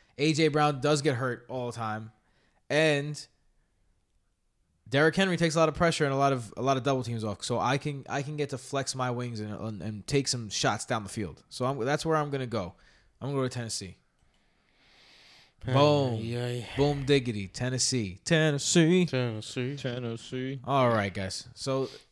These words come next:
Speaker 1: look, the two, the two big guys are off the board.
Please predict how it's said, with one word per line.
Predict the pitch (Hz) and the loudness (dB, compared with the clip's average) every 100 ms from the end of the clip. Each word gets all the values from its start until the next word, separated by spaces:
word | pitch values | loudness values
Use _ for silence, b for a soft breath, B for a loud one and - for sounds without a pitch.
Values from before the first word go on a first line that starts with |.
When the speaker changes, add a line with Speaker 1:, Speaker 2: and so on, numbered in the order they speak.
| _ _ _ | _ _ _
Speaker 1:
look, | 165 165 123 | 6 6 6
the | 180 | 2
two, | 170 254 240 | 6 6 6
the | 208 | 4
two | - 240 | 2 6
big | 214 208 170 | 8 8 6
guys | 151 156 151 | 4 6 6
are | 147 | 4
off | 135 | 4
the | 131 | 2
board. | 113 92 - | -2 -4 -6